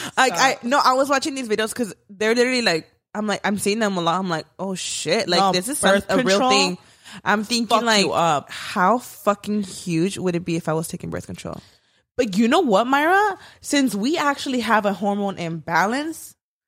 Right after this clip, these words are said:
Speaker 2: what if that actually would regulate us, bitch? What, what, let me find out we're gonna lose weight with birth control.
Speaker 1: Let me find out I'ma finally
Speaker 2: No.
Speaker 1: be fucking skinny.
Speaker 2: No,
Speaker 1: Imagine.
Speaker 2: but in the past, like, when I did take birth control,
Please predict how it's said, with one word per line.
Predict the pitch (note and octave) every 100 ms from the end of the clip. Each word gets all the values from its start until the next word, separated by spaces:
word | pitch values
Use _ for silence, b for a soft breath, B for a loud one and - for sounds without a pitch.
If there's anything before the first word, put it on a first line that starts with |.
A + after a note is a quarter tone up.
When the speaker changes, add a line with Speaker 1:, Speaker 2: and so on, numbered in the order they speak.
| _
Speaker 2:
what | F#3+ A#3+
if | G4+
that | A4 F4
actually | B3+ C4+ C#4
would | A3 F#3
regulate | D3 F3+ G3+ E3+ D3+ -
us, | D#3 D3+
bitch? | E3 E3
What, | F#3+ - C5 -
what, | F#4+ F#4
let | A#4+ A4
me |
find | F#4 D#4 A#3
out | G#3
we're | G3+
gonna | F#3+ F#3+
lose | F#3+
weight | G3
with | F3+
birth | F3 F#3+
control. | G3+ G#3 D4 D4+ C4
Speaker 1:
Let | A#3+ A3+
me |
find | A#3+ A3+
out | G3
I'ma | G3+
finally | G3 F3+ F3 F3+
Speaker 2:
No. | F3
Speaker 1:
be |
fucking | F#3 D#3+ - D#3+
skinny. | - A#2+ D#2 F2 F3
Speaker 2:
No, | F#3+ F3+
Speaker 1:
Imagine. | E3
Speaker 2:
but | G3+ G3
in | G#3+
the | G3
past, | - E3+ G#3+ A#3+
like, | G#3+ F#3
when | F3
I | E3 E3
did | F3+ F3+
take | G#3 G3
birth | G3+ G#3+
control, | G#3 G#3 G#3 G#3+